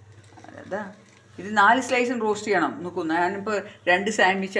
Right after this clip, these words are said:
ഉണ്ടാക്കാൻ പോണതേ. അപ്പോൾ ഇനി നാലെണ്ണം കൂടെ, ഒരു രണ്ടെണ്ണം കൂടെ ചെയ്യട്ടെ, കേട്ടോ. ഇപ്പം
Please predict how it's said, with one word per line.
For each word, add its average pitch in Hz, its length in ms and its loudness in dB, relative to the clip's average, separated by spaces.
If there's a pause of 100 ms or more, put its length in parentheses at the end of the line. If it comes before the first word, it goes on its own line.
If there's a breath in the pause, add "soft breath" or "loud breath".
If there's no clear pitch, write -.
ഉണ്ടാക്കാൻ 165 360 -2
പോണതേ. 139 280 -2 (320)
അപ്പോൾ - 180 -4
ഇനി 190 100 -2 (160)
നാലെണ്ണം 165 400 0
കൂടെ, 170 160 -4 (360)
ഒരു 185 140 2
രണ്ടെണ്ണം 170 360 0
കൂടെ 180 180 -6
ചെയ്യട്ടെ, 110 300 -6
കേട്ടോ. 123 180 -4 (1120 soft breath)
ഇപ്പം 240 160 2